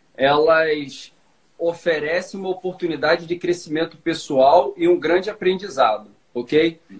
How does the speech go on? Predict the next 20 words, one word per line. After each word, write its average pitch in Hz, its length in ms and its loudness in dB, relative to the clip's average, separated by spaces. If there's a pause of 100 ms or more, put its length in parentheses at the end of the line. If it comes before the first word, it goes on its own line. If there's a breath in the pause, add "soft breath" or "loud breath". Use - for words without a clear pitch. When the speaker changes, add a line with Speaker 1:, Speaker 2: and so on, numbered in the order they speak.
Speaker 1:
Então, 180 640 6
Speaker 2:
Ok. 92 200 -14
Speaker 1:
se 170 80 2
a 156 80 6
gente 208 300 -4
voltar 180 560 4
a 151 140 2
três 202 320 -6
semanas, 170 840 -6 (480)
a - 80 -4
conversa 226 460 -4
que - 80 -6
a 214 60 -4
gente 208 200 -12
poderia 185 480 2
ter 175 280 2
nas 165 200 -6
empresas 180 560 -2
é, 151 160 4
"Olha, 151 480 4